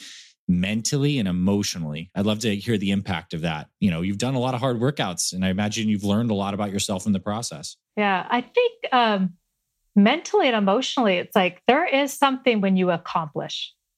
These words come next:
Speaker 2: like, when you set a goal and you accomplish it, that's a good thing. Sometimes we set our goals too far out. Like, I was like, "Oh, I wanna lose the, all that twelve pounds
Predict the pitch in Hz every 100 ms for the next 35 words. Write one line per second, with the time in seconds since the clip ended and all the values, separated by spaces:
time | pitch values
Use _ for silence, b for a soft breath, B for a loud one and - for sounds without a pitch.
0 | _ _ _ _ - 190 214 208 254 -
1 | 233 233 196 165 165 185 - 175 175 170
2 | - 226 247 170 - 165 214 226 254 208
3 | 240 - 165 - 165 _ _ _ _ -
4 | 254 254 247 226 220 214 240 208 185 185
5 | 180 185 - 196 170 160 - 170 165 190
6 | 165 - 180 202 214 196 170 160 - 190
7 | 254 208 185 202 202 196 - 190 208 202
8 | - - 196 180 - 302 262 196 190 196
9 | -